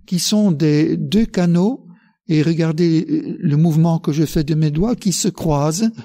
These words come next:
Si vous pensez au caducée de Mercure, le signe des médecins, c'est exactement cela, c'est la tradition ésotérique hindouiste qui nous la transmet. Reprise pas que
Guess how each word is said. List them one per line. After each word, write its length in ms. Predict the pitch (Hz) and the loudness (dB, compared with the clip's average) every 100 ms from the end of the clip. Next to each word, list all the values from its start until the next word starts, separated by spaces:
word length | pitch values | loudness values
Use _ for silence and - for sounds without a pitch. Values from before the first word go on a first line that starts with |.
| - - - | -20 -20 -12
Si 180 | - 180 | -4 0
vous 140 | 180 | 0
pensez 480 | 180 175 170 - 175 | 0 -2 -2 0 2
au 160 | 151 147 | 2 0
caducée 520 | - 160 165 - 180 | -2 -2 -2 -2 0
de 60 | 160 | 2
Mercure, 640 | 147 143 - 202 226 226 - - - | 2 0 0 2 2 0 -10 -20 -8
le 120 | 165 151 | -4 -2
signe 320 | 208 185 160 | 2 2 2
des 120 | 151 | 0
médecins, 440 | 147 143 - 226 | 0 -2 0 0
c'est 200 | 226 - | 0 0
exactement 520 | 147 143 156 170 151 147 | -2 -2 -2 0 2 0
cela, 360 | - 190 208 160 | 0 0 0 -4
c'est 440 | - - 170 160 - - - - | -8 -2 0 0 -2 -18 -16 -6
la 120 | 147 | -6
tradition 580 | - 165 160 - 185 165 | -2 -4 -2 0 2 2
ésotérique 640 | 143 160 160 151 196 190 | 2 0 0 0 0 -2
hindouiste 520 | 156 151 151 196 - 151 | -2 0 0 0 0 -4
qui 120 | 165 | 0
nous 140 | 156 | 0
la 120 | 143 147 | 0 -2
transmet. 420 | 147 131 - 117 - - - | -4 -4 -6 -8 -14 -14 -4
Reprise 500 | 175 165 202 190 - | -2 0 0 -2 -4
pas 180 | 165 160 | -4 -4
que 260 | 147 131 | -4 -4